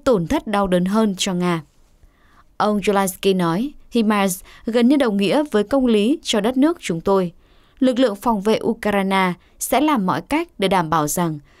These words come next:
đối phương phải hứng chịu tổn thất ngày càng đau đớn hơn mỗi tuần nhờ những hệ thống rất hiệu quả này." Cho đến nay,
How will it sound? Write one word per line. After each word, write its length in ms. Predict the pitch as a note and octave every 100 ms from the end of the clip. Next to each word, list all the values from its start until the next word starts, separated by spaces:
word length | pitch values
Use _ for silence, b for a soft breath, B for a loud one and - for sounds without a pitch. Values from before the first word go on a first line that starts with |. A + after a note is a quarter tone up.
| b b
đối 180 | A#3+
phương 360 | B3 D#4+ D4 C4+ -
phải 200 | A#3+ E3+
hứng 240 | F3 F#3+
chịu 260 | - C#4 -
tổn 200 | A3+ F3
thất 280 | D3 C#4+ -
ngày 160 | A3+ F#3+
càng 220 | F#3+ F3+
đau 180 | A#3+ B3
đớn 240 | G3+ F#3+
hơn 300 | A3 A#3+ A3+
mỗi 120 | G#3
tuần 360 | G3 A#3+ G3 D#3+ b b b b
nhờ 220 | A3 G#3
những 320 | F#3+ G3+ B3+
hệ 180 | D4 A3+
thống 340 | - F3 A3 D4+
rất 280 | - E4 -
hiệu 200 | C4+ D#3+
quả 200 | - D3+
này." 300 | D#3 D#3 C#3+ _ _ _ _ _ _ _ _
Cho 180 | - G#3
đến 200 | F3+ E3
nay, 260 | F3+ F3